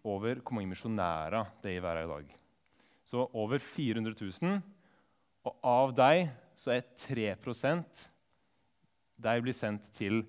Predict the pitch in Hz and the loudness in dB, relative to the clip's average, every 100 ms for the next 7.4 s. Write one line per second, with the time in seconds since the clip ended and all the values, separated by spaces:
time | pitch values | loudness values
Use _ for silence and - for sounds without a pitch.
0 | - 107 107 95 - 90 - 76 - _ | -6 -4 -2 -4 -6 -10 -10 -16 -18 _
1 | _ _ _ _ _ _ _ _ _ _ | _ _ _ _ _ _ _ _ _ _
2 | _ _ - 127 - - 123 107 - 127 | _ _ -8 -8 -8 -6 -4 -4 -4 0
3 | 147 190 185 - - _ _ _ _ _ | 2 2 0 -10 -20 _ _ _ _ _
4 | _ - 110 104 127 127 123 - - - | _ -6 -2 -2 0 0 -2 -8 -20 -20
5 | _ _ _ 135 131 127 120 143 151 123 | _ _ _ -6 -2 -4 -2 2 6 8
6 | 143 - 160 127 - - _ _ 123 120 | 6 4 4 4 0 -20 _ _ -10 -2
7 | 131 127 117 | 0 2 2